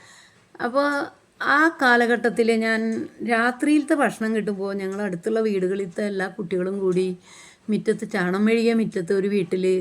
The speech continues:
എല്ലാവരും കൂടി റൗണ്ടിട്ട് ഇരുന്ന് ഭക്ഷണം കഴിക്കും. അപ്പോൾ ഓരോ വീട്ടിലത്തെ ചമ്മന്തി ആയാലും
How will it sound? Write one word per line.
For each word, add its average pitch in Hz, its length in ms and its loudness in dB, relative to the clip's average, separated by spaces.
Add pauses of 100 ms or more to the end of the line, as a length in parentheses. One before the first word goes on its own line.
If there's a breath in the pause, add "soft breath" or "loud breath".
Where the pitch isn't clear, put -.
(240)
എല്ലാവരും 190 480 -2
കൂടി 202 260 0 (180)
റൗണ്ടിട്ട് 208 720 2 (580 loud breath)
ഇരുന്ന് 196 360 0 (240)
ഭക്ഷണം 190 380 -4
കഴിക്കും. 170 400 0 (560 loud breath)
അപ്പോൾ 240 180 -2
ഓരോ 277 280 6
വീട്ടിലത്തെ 285 460 6
ചമ്മന്തി 247 500 2
ആയാലും 247 520 4